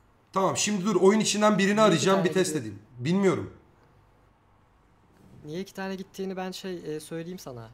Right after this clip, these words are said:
Speaker 2: Şey, Voice Meter ana ekrana gel bak.
Speaker 1: Geldim.
Speaker 2: Arada oyuna dön bu arada, kick atmasın.
Speaker 1: Doğru dedin. Tamam, açtı Voice Meter tekrar.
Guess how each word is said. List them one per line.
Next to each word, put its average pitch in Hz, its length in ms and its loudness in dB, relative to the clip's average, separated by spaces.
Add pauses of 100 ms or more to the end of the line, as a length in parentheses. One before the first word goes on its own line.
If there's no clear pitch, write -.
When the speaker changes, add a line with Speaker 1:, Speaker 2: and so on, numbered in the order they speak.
(300)
Speaker 2:
Şey, 170 300 -12
Voice 165 300 -8
Meter 180 200 -12
ana 175 160 -10
ekrana 180 300 -12
gel 214 220 -12
bak. 117 200 -20 (340)
Speaker 1:
Geldim. 135 440 -6 (800)
Speaker 2:
Arada 156 260 -8
oyuna 165 240 -6
dön 156 160 -8
bu 139 60 -12
arada, 131 160 -14
kick 131 200 -20
atmasın. 135 440 -20 (880)
Speaker 1:
Doğru 104 260 -6
dedin. 92 180 -12 (2000)
Tamam, 139 360 -4
açtı 147 360 -2
Voice 131 220 -2
Meter 120 240 -8
tekrar. 117 520 -12